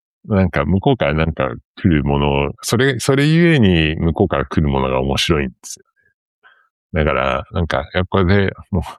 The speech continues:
会社辞めて今プー太郎ですって言ったら向こうから面白いことが転がり込んでこないかなっていう期待もありますね。はい。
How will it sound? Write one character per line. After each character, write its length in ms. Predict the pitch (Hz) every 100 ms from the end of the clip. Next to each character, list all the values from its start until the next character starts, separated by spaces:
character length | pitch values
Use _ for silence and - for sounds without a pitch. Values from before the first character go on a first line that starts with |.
| _ -
会 160 | 98
社 300 | - 110 101
辞 160 | 104 98
め 100 | 92
て 200 | - 101
今 200 | 98 67
プ 140 | -
ー 20 | 95
太 140 | 92
郎 140 | 98
で 120 | 98 98
す 160 | -
っ 0 |
て 0 | -
言 80 | 65
っ 20 |
た 140 | -
ら 60 | 73
向 160 | 73 82
こ 140 | 123
う 40 |
か 100 | -
ら 280 | 78 69 65 73 69
面 160 | 82 90
白 200 | - 101
い 20 |
こ 140 | - 67
と 100 | 67
が 80 |
転 240 | 64 - 82
が 100 | 85
り 80 | 85
込 160 | 92
ん 40 | 82
で 60 |
こ 100 | 67 -
な 80 | 80
い 60 |
か 120 | - -
な 100 | 76
っ 20 |
て 140 | -
い 20 |
う 40 | 76
期 140 | -
待 160 | 78 69
も 140 | 73 71 _ - - - -
あ 140 | 69
り 100 | 65
ま 120 | 62
す 160 | - -
ね。 60 | - - _ _
は 100 |
い。 40 | -